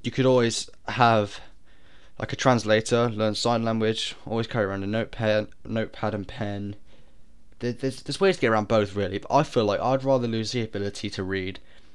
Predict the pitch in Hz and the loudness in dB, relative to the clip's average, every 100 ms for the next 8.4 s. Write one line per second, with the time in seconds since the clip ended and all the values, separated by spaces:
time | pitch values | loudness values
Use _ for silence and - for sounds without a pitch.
0 | - - 131 135 156 147 120 - 110 123 | -18 0 0 4 2 2 0 -2 2 4
1 | 127 101 101 - 101 98 101 - 120 117 | 2 0 -2 -4 -4 -2 -2 0 0 0
2 | 110 - - - - - - - - - | 0 -4 -4 -4 -4 -10 -16 -16 -16 -16
3 | - - - - - - - - - - | -16 -16 -16 -16 -16 -16 -16 -16 -16 -16
4 | - - - - - - - - - - | -16 -16 -16 -16 -16 -16 -16 -16 -16 -16
5 | - - - - - - 123 110 92 110 | -16 -16 -16 -16 -16 -2 0 2 0 -4
6 | - - - - - - - - - - | -8 -16 -16 -18 -18 -18 -18 -18 -18 -16
7 | - 139 190 160 - 127 - 143 107 90 | -4 2 6 6 4 0 0 2 2 -2
8 | - 67 69 | -4 -6 -6